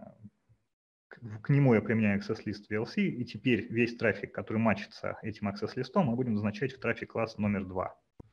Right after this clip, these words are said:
Сохраняю. Да, но тут видно, да, что дефолт первый, нам нужно его перетащить в конец, чтобы он стал последним. Но в таком виде оно будет работать. То есть трафик матчится в V L C,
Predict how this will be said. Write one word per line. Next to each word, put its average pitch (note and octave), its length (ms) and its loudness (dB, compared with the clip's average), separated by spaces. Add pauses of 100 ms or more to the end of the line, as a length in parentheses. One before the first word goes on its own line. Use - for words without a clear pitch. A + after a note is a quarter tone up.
(1080)
Сохраняю. D3+ 640 0 (500)
Да, G2+ 540 -6
но C3+ 440 0
тут C3 200 -2
видно, G#2+ 280 4
да, A2+ 100 4
что G#2+ 160 -2
дефолт D3 320 4
первый, F3+ 260 8
нам A#2 180 4
нужно A2+ 180 0
его G#2+ 100 2
перетащить A2 440 -2
в - 40 -16
конец, D#3+ 420 0 (220)
чтобы A2+ 240 -10
он A2+ 60 -4
стал G#2 200 -2
последним. F#2+ 480 -4 (560)
Но B2 80 -2
в - 60 -8
таком C#3+ 260 2
виде D#3+ 160 6
оно C3 140 4
будет A#2+ 180 2
работать. F#2+ 400 -2
То G2+ 100 -4
есть - 200 -6
трафик - 320 0
матчится G2+ 380 -4
в - 20 -6
V G#2+ 60 -2
L C3 100 0
C, G3+ 260 0